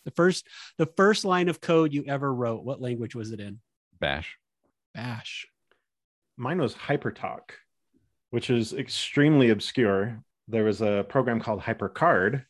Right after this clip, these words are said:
Speaker 3: that ran on Macs back in the day. And when I was in elementary school, that's what our computer teacher used to interact with us. And, and mostly we just did, like,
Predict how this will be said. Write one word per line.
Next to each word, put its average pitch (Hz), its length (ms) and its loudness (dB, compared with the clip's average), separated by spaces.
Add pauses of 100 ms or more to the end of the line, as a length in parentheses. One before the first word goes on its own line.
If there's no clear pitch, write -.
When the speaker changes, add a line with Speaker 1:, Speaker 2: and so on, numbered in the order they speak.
(160)
Speaker 3:
that 98 160 -6
ran 107 320 0
on 101 180 -2
Macs 110 360 -4
back 101 220 -6
in 110 60 -4
the 101 80 -4
day. 98 360 -4 (180)
And 95 420 -10 (400)
when 101 140 -6
I 104 60 2
was 104 120 0
in 107 80 2
elementary 107 480 2
school, 104 560 -4
that's - 520 -10
what 110 200 -2
our 107 460 0 (160)
computer 120 400 2
teacher 101 500 0
used 101 640 -2
to - 100 -6
interact 113 360 4
with 107 120 2
us. 98 220 -2
And, 127 160 0
and 156 80 2
mostly 151 680 2 (240)
we 120 120 -4
just 113 180 -6
did, 110 160 2
like, 101 320 0